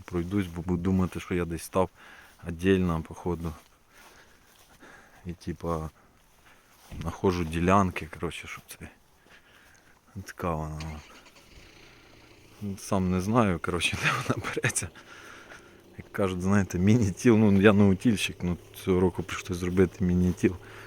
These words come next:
Ну, коротше, отак от.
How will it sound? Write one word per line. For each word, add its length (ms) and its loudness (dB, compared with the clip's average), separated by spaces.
Ну, 240 -2
коротше, 460 -2
отак 380 -8
от. 240 -18